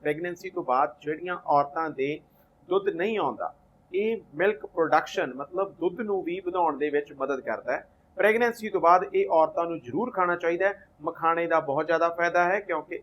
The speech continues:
ਇਸ ਦੇ ਵਿੱਚ ਜਿਹੜਾ ਕੈਲਸ਼ੀਅਮ ਔਰ ਫਾਸਫੋਰਸ ਬਹੁਤ ਜ਼ਿਆਦਾ ਹੁੰਦਾ ਹੈ, ਜਿਹੜਾ ਕਿ ਦੁੱਧ ਦੀ ਮਾਤਰਾ ਨੂੰ ਵੀ ਵਧਾਉਣ ਦੇ ਵਿੱਚ ਮਦਦ ਕਰਦਾ ਹੈ। ਉਸ ਤੋਂ ਬਾਅਦ ਅਗਰ ਆਪਾਂ ਗੱਲ ਕਰਦੇ ਹਾਂ ਸਕਿਨ ਹੈਲਥ ਦੀ,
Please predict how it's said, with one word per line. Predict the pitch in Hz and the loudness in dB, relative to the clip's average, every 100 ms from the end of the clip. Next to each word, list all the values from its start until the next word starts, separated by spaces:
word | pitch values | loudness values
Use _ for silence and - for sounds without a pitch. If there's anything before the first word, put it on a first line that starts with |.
| 165 | -8
ਇਸ | 165 | -4
ਦੇ | 202 185 | -2 -2
ਵਿੱਚ | 165 - - | -4 -8 -6
ਜਿਹੜਾ | 151 165 - - _ - | 0 0 0 -12 _ 2
ਕੈਲਸ਼ੀਅਮ | 190 214 220 208 190 | 4 4 2 0 2
ਔਰ | 156 143 - - | 2 0 -2 4
ਫਾਸਫੋਰਸ | 175 180 160 156 156 | 6 6 4 2 2
ਬਹੁਤ | 143 143 143 | -2 -2 2
ਜ਼ਿਆਦਾ | 127 143 175 | 2 2 0
ਹੁੰਦਾ | 170 175 | 0 0
ਹੈ, | 190 - _ _ | 0 -6 _ _
ਜਿਹੜਾ | 196 220 | 0 0
ਕਿ | 220 175 | 0 -4
ਦੁੱਧ | 185 202 | -2 -2
ਦੀ | 226 214 | -2 0
ਮਾਤਰਾ | 165 151 160 | 0 0 -2
ਨੂੰ | 151 139 | -2 -4
ਵੀ | 160 | -6
ਵਧਾਉਣ | 160 170 139 | -2 -2 0
ਦੇ | 131 | -2
ਵਿੱਚ | 131 139 156 | -2 -4 -6
ਮਦਦ | 147 156 143 | -2 0 -2
ਕਰਦਾ | 113 101 90 | -6 -10 -12
ਹੈ। | - _ _ _ - | -18 _ _ _ -10
ਉਸ | 175 | 0
ਤੋਂ | 220 | 4
ਬਾਅਦ | 214 226 | 8 8
ਅਗਰ | 220 214 | 8 6
ਆਪਾਂ | 208 202 | 6 6
ਗੱਲ | 180 180 | 6 6
ਕਰਦੇ | 185 180 190 | 4 4 2
ਹਾਂ | 196 | -2
ਸਕਿਨ | 196 - 185 190 208 151 | -4 -6 -2 -2 -4 4
ਹੈਲਥ | 151 147 131 | 4 4 -2
ਦੀ, | 107 | -14